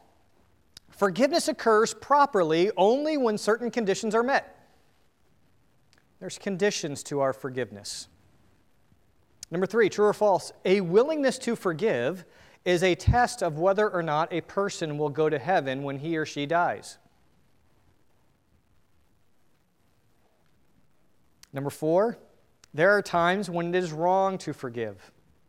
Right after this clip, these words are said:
I'm messing with you now, aren't I? Th-, these seem so simple.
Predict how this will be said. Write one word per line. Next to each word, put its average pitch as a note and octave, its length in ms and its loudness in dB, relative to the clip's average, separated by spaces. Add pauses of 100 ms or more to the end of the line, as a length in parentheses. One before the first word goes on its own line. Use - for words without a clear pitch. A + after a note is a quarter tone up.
(3250)
I'm C3+ 120 -12
messing C3+ 260 -8
with A#2+ 160 -12
you B2 60 -12
now, A2+ 240 -10
aren't A2+ 180 -12
I? B2 160 -10
Th-, G3+ 160 2
these D4+ 180 -2
seem E4 200 -2
so F4+ 180 0
simple. D4+ 760 0